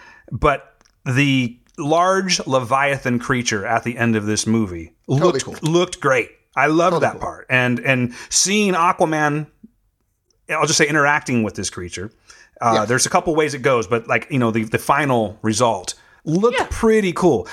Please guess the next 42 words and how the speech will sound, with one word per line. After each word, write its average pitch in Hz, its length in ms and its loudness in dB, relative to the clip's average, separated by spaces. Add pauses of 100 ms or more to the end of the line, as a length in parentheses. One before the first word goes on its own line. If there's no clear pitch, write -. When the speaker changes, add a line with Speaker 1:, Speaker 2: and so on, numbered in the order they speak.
Speaker 1:
I 143 120 2
will 185 220 2
say 202 200 0
Speaker 2:
Totally. 185 160 2
Speaker 1:
that 165 40 2
I 160 80 2
think 180 340 -2
that 170 260 0
they, 156 160 0 (280)
they, 139 280 2
uh, 120 280 2
there's 127 160 0
a 131 60 0
battle 151 320 0
at 147 80 0
the 156 80 -8
end 143 100 -2
of 151 40 -4
the 160 80 0
movie, 113 240 0
because, 120 180 -6
I - 20 2
mean, 98 120 -2
come 95 120 -6
on, 85 80 -8
it's - 180 -4
a 110 60 0
superhero 95 240 -2
movie, 110 280 -2 (300)
that 151 440 0 (340)
you 185 120 0
can 214 160 2
tell 160 640 0 (580)
that 131 280 0
they 135 100 2
were 120 120 2
really 117 300 0
trying 104 240 -2
to 95 60 -10
go 90 160 -6
for 76 260 -16
it. - 80 -20